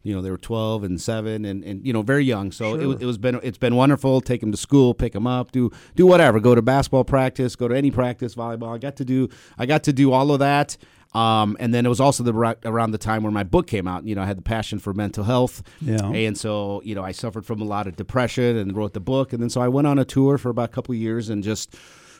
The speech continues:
Speaker 1: not necessarily promoting the book, but I was promoting the book, but really promoting mental health. And, uh,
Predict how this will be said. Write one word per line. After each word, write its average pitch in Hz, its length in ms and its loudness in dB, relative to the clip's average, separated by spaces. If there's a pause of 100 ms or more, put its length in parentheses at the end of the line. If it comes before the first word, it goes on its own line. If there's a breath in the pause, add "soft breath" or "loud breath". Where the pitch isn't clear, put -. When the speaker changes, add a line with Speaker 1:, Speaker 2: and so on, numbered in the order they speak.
(440 loud breath)
Speaker 1:
not 185 140 -6
necessarily 131 280 0
promoting 127 440 4
the 110 60 -2
book, 113 260 0
but 113 120 -2
I 120 80 0
was 107 280 0
promoting 101 400 -2
the 95 60 -6
book, 104 220 -4
but 123 120 -2
really 139 180 2
promoting 120 420 2
mental 117 260 -2
health. 117 340 -2 (160)
And, 113 480 -2
uh, 107 380 0